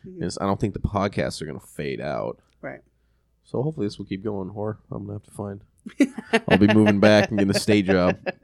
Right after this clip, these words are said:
Speaker 2: killing myself in five
Speaker 1: Hanging out,
Speaker 2: years.
Speaker 1: hanging out in the Laughs Unlimited lobby
Speaker 2: I will be
Speaker 1: again.
Speaker 2: back here. I mean, it
Speaker 1: Yeah.
Speaker 2: wouldn't be that. I've of, I've often thought about, like,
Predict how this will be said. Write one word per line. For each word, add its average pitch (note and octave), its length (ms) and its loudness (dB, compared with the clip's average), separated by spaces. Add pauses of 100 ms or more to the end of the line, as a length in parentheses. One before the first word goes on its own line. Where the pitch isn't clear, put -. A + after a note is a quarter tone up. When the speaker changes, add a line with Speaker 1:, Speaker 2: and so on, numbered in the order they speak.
(260)
Speaker 2:
killing F#2+ 260 -4
myself - 420 -4
in F#2 100 -12
five F#3+ 120 -10 (160)
Speaker 1:
Hanging F3+ 300 -2
out, - 20 0
Speaker 2:
years. G3 220 -4 (160)
Speaker 1:
hanging F#3 240 2
out F3 220 -10
in F3+ 200 -10
the F3+ 80 -10
Laughs F3 360 -12
Unlimited F3 300 -10
lobby E3+ 160 -4
Speaker 2:
I C#3+ 60 8
will D#3 140 8
be D3+ 100 8
Speaker 1:
again. C#3 100 8
Speaker 2:
back D#3 220 10
here. B2 360 6 (140)
I - 60 -10
mean, A3+ 80 4
it E4 40 8
Speaker 1:
Yeah. G#4 40 10
Speaker 2:
wouldn't A4+ 160 10
be G3 60 8
that. G#3 260 6
I've B3 100 8
of, F4+ 300 12
I've A3+ 140 6
often D#4 320 8
thought D3 240 10
about, A#2+ 280 8
like, G2+ 380 4